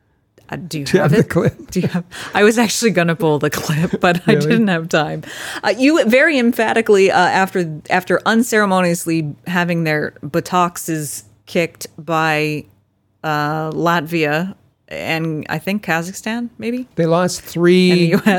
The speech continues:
Speaker 1: S.
Speaker 2: the, their first three games.
Speaker 1: Uh, you, you firmly said on last week's show, "Well, if there's one thing that we know,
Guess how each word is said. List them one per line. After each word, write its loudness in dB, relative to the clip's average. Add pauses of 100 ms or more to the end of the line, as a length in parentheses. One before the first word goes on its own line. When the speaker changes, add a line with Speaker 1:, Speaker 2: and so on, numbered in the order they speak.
Speaker 1:
S. 0
Speaker 2:
the, -4
their 6
first 0
three 4
games. -2
Speaker 1:
Uh, 2
you, 2 (180)
you -2 (320)
firmly 2
said 0
on -2
last -2
week's -6
show, -2
"Well, -2
if -6
there's -2
one 0
thing -2
that 0
we 0
know, 0